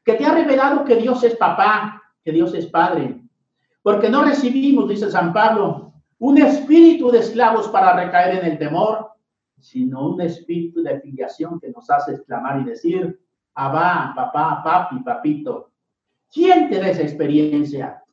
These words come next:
del amor misericordioso de Dios? Solo y únicamente el Espíritu Santo. Por eso,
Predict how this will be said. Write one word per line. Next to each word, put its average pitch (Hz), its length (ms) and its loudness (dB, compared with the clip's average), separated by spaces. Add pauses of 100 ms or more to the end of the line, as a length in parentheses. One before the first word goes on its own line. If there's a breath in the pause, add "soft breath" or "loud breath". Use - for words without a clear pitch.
(240)
del 220 220 2
amor 233 560 4
misericordioso 165 840 -2
de 135 120 -4
Dios? 170 460 -4 (1000)
Solo 165 880 -6 (100)
y 110 140 -12
únicamente 131 1000 -10 (500)
el 113 160 -10
Espíritu 113 560 -10
Santo. 98 520 -18 (300)
Por 233 140 2
eso, 277 580 0